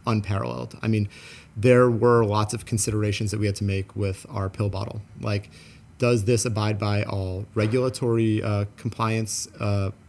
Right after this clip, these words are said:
for both medical and for, you know, cellular technologies? So we needed really smart people that could help us figure out all of those, uh, issues, you know, very early on in the process, and I P S was fantastic in that regard.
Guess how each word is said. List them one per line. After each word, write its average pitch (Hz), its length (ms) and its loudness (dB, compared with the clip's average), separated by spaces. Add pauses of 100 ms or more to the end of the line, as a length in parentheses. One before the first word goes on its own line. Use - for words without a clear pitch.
for 104 300 -2
both 101 280 -2
medical 143 420 0 (180)
and 107 300 0
for, 104 480 0
you 104 60 -4
know, 98 160 -2
cellular 101 480 -2
technologies? 95 720 -6 (440)
So 113 360 2
we 104 240 2
needed 120 340 4
really 107 300 2
smart 110 300 -2
people 104 340 -2
that 101 160 -4
could 98 100 -2
help 101 240 -4
us 101 220 -2
figure 101 400 -2
out 98 180 0
all 95 240 -2
of 90 80 -4
those, 95 400 -2
uh, - 240 -6 (340)
issues, 98 520 0 (420)
you 107 80 -4
know, 98 140 -2 (500)
very 113 260 4
early 110 220 2
on 95 160 0
in 95 60 0
the 95 80 -4
process, 101 560 -6
and 101 200 -4
I 101 100 -2
P 101 140 -4
S 95 200 -4
was 92 120 -4
fantastic 90 540 -6
in 92 80 -4
that 90 140 -4
regard. 92 320 -8